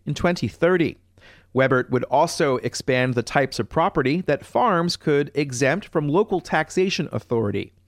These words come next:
Another bill from Webert would require localities to make live broadcasts of their meetings available. Delegate Tim Anderson is carrying a bill to allow small businesses to get a tax credit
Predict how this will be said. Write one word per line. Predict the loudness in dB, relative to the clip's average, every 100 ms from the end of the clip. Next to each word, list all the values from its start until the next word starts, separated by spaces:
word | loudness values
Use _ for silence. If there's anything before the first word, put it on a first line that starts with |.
| -20 -20 -20 -6
Another | 0 2 4 4
bill | 2 2 0
from | -2
Webert | 0 0 0 0
would | -2 -2
require | -2 2 2 4 2
localities | 0 -2 0 0 2 0 -2
to | -2
make | -2 -2
live | 0 0 0 0
broadcasts | 0 0 0 0 -2 -2 -10 -14 -20 -4
of | -2 2
their | 2
meetings | 2 2 0 0 -2
available. | 0 2 2 0 -2 -6 _ _ _ _ -20 -20 -20 _
Delegate | 2 4 4 0
Tim | 0 0 0 0
Anderson | 0 0 0 0 -2
is | -2 -6
carrying | -2 0 2 2 0 -2
a | -4
bill | 0 0 0 -4 -20 -4
to | 0
allow | 2 4 4 2
small | 0 0 0
businesses | 2 0 2 -2 0 -2 0
to | 0
get | 2
a | 2
tax | 0 -4 -4 -4
credit | -2 0 0 -4